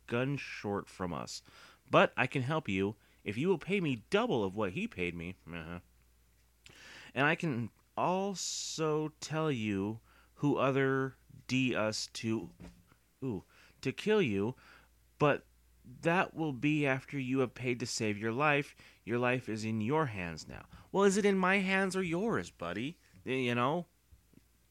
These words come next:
Read your own email, bud. "Do not tell anybody or show <laughs> anybody this mail, uh-huh, 'cause your enemy is very close to you, as I'm sending this email to you now. Remember, do not tell anybody. If you do,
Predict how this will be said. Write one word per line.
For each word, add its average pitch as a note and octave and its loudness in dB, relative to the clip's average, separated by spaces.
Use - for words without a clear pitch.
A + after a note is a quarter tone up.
Read C#3 2
your D3 4
own F#3 4
email, E2+ -4
bud. G2 -4
"Do C#3+ 0
not A#3+ 2
tell G#3 0
anybody F3 2
or C#3+ 2
show E3+ 2
<laughs> - -
anybody B2+ 2
this A2 0
mail, F#2 -4
uh-huh, E2 -8
'cause A#2 0
your B2 -2
enemy G3+ 0
is G#2 -2
very B2+ -2
close - -6
to G2+ -10
you, F2+ -2
as A2 -2
I'm D3 2
sending F#3+ -4
this F#3 -4
email D3 -4
to - -8
you B2 -2
now. F#2 -4
Remember, C3 0
do A2+ -2
not A3 -2
tell C4+ -2
anybody. A2 0
If A2+ -8
you A#2 -4
do, A3 -4